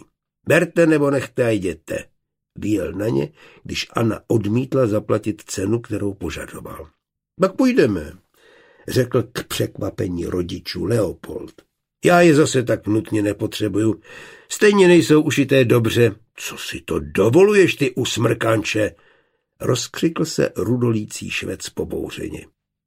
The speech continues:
„Mé boty jsou všude vyhlášené.“ „Opravdu? Tak proč si je dosud neprodal?“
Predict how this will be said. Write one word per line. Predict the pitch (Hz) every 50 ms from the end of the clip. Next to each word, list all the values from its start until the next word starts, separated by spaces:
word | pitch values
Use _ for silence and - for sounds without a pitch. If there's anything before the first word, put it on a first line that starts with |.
| _ - -
„Mé | 120 135 135 123
boty | 101 131 156 147 156 135
jsou | 120 139 139 147 131 120 - - - - - - - _ -
všude | - - 175 147 127 127 123
vyhlášené.“ | 127 196 180 196 208 208 190 165 - - 135 135 123 120 104 92 85 85 - _ _ _ _ _ _ _ _ _ -
„Opravdu? | 127 117 120 135 165 226 247 247 247 233 233 254 247 - _ _ _ _ _ -
Tak | - - - -
proč | - 135 135 139 117 -
si | - 131
je | 139 131
dosud | 120 135 123 - 131 131 117
neprodal?“ | 135 139 139 147 185 214 214 214 196 175 143 123 107 -